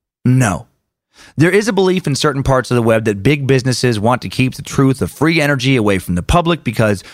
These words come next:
too many companies would go bankrupt if free energy was unleashed to the public and given to the public. It, it's the same rationale behind the argument of the,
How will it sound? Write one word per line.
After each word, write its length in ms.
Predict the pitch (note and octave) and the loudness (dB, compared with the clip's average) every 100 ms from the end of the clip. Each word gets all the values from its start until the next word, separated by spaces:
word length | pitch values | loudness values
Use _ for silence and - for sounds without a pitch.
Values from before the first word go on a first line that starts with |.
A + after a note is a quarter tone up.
| - - | -14 -2
too 200 | G#3+ A#3 | 2 2
many 180 | A3 | 0
companies 380 | F3 E3 D#3 D#3 | 0 0 0 0
would 80 | C3+ | 0
go 140 | C3+ | 2
bankrupt 380 | B2 A2+ A2 G2+ | 2 0 0 -2
if 80 | G#2+ | -4
free 240 | - G#2+ | -2 0
energy 300 | G2+ G#2 G2 | 2 0 0
was 220 | G2+ G2+ A2+ | 0 2 2
unleashed 500 | A#2+ D#3+ F#3 - - _ | 2 2 0 -6 -14 _
to 80 | A2 | -4
the 60 | |
public 320 | G2 G2+ F2+ F2+ | 0 0 -2 -2
and 140 | G2+ | 0
given 280 | E3+ D#3 A#2+ | 0 0 -2
to 60 | |
the 80 | F#2 | -4
public. 360 | E2+ G2+ F2+ - - _ | -2 -2 -4 -8 -16 _
It, 160 | F3+ E3+ | -2 -2
it's 100 | C3 | -2
the 60 | |
same 280 | C3 G#3+ G3 | -2 0 0
rationale 440 | F3 D3+ C#3+ C3 A#2 | 0 0 -2 0 0
behind 360 | A2+ A#2+ A#2 | 0 0 0
the 160 | G#2+ G#2 | 0 0
argument 360 | A#2 G#2 A2 | 0 0 0
of 100 | G#2+ | 0
the, 180 | F#2+ F2+ | 0 -2